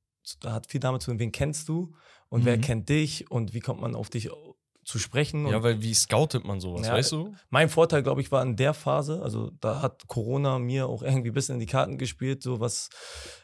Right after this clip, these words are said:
Speaker 1: ähm, ja, Kontakte knüpfen angeht. Es war ja so, dass keiner mehr Training hatte. Und
Speaker 3: Ja.
Speaker 1: die Fußballprofis brauchen Training, so. Und, ähm, dann ging's irgendwie los, dass Momo Kwateng, der jetzt hier bei Magdeburg
Speaker 2: Ja.
Speaker 1: spielt,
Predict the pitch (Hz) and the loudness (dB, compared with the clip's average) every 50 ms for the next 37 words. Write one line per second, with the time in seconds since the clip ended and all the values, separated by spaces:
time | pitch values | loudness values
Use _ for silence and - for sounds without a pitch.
0 | _ _ 139 135 127 123 120 120 123 120 120 117 117 117 117 113 113 113 110 110 | _ _ 6 8 8 8 6 6 4 2 2 2 0 0 0 0 0 0 2 4
1 | 120 123 123 110 98 95 107 - - - - 135 - - 143 147 151 - - - | 4 4 4 4 0 -2 -8 -12 -6 0 0 0 4 4 2 2 2 -2 -4 -2
2 | - 147 - - - 131 135 139 131 135 135 135 - - - - - _ _ - | -2 -2 -2 -2 -4 -2 -2 0 0 0 -2 -2 -4 -12 -16 -18 -20 _ _ -8
3 | 120 - 127 123 127 123 117 127 127 120 - - - 123 123 127 120 113 104 - | 0 2 4 4 4 4 2 0 -2 -2 -4 -2 0 0 2 2 0 -2 -2 0
4 | 123 117 120 117 - - 98 - - - - _ _ - _ _ _ - 107 107 | 0 0 0 0 -2 -4 -6 -6 -10 -12 -14 _ _ -20 _ _ _ 0 2 2
5 | 117 107 - - 151 147 - 147 123 - - 123 127 - - 131 123 113 - - | 2 0 0 -4 -4 0 0 -2 -2 0 0 -2 -2 0 -2 -2 -2 -2 -6 -8
6 | - _ _ _ - 107 101 123 139 131 135 113 - - 117 110 104 107 117 - | -10 _ _ _ -12 -2 2 2 2 2 2 -2 -2 0 0 0 0 -2 -6 -8
7 | - - 110 101 - - 110 110 - - 120 117 117 113 110 113 110 104 104 _ | -6 -4 -4 -2 0 0 -2 -2 -2 0 2 2 4 4 2 0 -2 -4 -6 _
8 | - - - - - _ - 113 117 117 117 101 123 120 131 - - - 143 131 | -20 -20 -20 -20 -14 _ -4 -2 0 0 -2 -2 -2 -2 -2 -4 -2 2 2 4
9 | 135 139 127 120 123 120 123 131 135 - - - 131 123 120 113 - - 120 123 | 4 4 2 2 2 2 2 2 0 -2 -2 0 0 0 0 0 -4 -4 -2 -2
10 | 127 131 127 120 - 120 - - 135 151 143 120 117 113 - - 120 107 110 113 | -2 -2 -4 -2 -4 -4 -2 0 -2 -2 0 0 -2 -2 -2 -2 -2 -2 -2 -2
11 | 110 110 110 107 - _ - _ _ _ 117 120 - - - - 131 135 - - | -2 -2 -4 -6 -8 _ -20 _ _ _ -2 -2 0 0 0 0 0 0 0 0
12 | 110 104 139 139 139 139 - | 0 2 2 2 0 0 -6